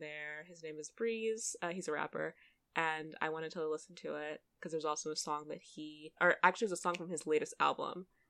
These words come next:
and so I wanted to listen to it, and, uh, I ended up making a Spotify account 'cause that's ki-, the kind of friend that I am,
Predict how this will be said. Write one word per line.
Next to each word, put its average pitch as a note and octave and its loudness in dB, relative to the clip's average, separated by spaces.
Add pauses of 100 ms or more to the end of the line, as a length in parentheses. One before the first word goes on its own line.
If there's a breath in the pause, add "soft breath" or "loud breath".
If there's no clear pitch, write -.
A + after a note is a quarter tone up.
(120)
and D#3 -6
so D3 -2
I D#3 -2
wanted D3+ -4
to D#3+ -4
listen - -4
to F#3+ -6
it, - -6 (160)
and, - -4 (140)
uh, - -6 (140)
I - -8
ended D#3 -6
up D#3 -6 (380 soft breath)
making D#3+ 4
a A#3 2
Spotify F#3+ 2
account F#3+ -6
'cause E3 -6
that's E3 2
ki-, A3 -2 (120)
the F#3 -2
kind F#3 0
of D#3+ -2
friend E3+ 2
that E3 0
I D#3 6
am, D3 0